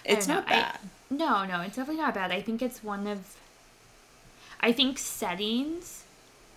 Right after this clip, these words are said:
Speaker 2: they do really well in the movies for the most part.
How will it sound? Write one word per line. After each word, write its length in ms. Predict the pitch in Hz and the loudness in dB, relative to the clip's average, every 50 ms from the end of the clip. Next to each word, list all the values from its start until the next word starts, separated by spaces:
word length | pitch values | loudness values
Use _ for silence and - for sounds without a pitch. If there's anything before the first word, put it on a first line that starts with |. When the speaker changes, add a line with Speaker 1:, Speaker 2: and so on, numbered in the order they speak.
| - - - - - - - - - - - - - - - - - - - - | -20 -20 -20 -20 -20 -20 -20 -20 -20 -20 -20 -20 -20 -20 -20 -20 -20 -20 -8 -2
Speaker 2:
they 220 | 196 214 208 208 | 2 2 4 2
do 240 | 175 185 185 185 175 | 2 -2 -4 -4 -4
really 340 | 165 170 156 151 156 160 - | -4 -2 -2 -2 -2 -4 -4
well 340 | - - - - - - - - | -4 -4 -2 -2 -2 -4 -6 -6
in 140 | 175 175 175 | -6 -6 -6
the 60 | - | -6
movies 480 | - - - - - - - - - - | -6 -6 -6 -6 -8 -8 -8 -10 -10 -10
for 140 | - 175 170 | -8 -8 -6
the 100 | 165 165 | -6 -6
most 340 | - - - - 170 - - | -8 -8 -8 -10 -12 -14 -14
part. 680 | - - - - - 76 78 - - - - - - | -10 -8 -6 -6 -6 -8 -10 -12 -12 -14 -16 -18 -18